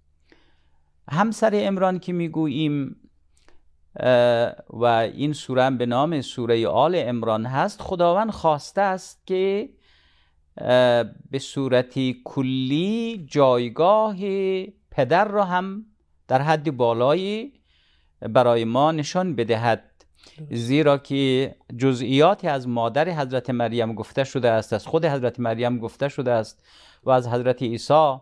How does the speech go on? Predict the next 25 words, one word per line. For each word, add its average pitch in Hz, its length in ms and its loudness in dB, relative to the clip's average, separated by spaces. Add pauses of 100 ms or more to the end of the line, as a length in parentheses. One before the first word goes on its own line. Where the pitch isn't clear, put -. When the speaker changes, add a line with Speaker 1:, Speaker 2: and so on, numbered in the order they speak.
(300)
Speaker 1:
علی 131 180 -2
نبینا 127 500 0
و 123 40 2
آله 120 280 0
و 127 40 0
علیه 117 120 -2
الصلاة 117 360 -2
و - 20 -8
السلام 139 360 -2
گفته 143 260 -2
شده 208 240 -2
است، 214 200 -4
ولی 180 200 0
از 208 240 0
خود 214 280 -4
عمران 220 640 0
چیزی 233 400 -8
به 170 100 -4
صورت 151 340 -2
جزئی 139 340 -4
مطرح 190 360 2
نشده 180 380 -2
است. 107 320 -4 (680)
ولی 190 460 4
خداوند 139 800 0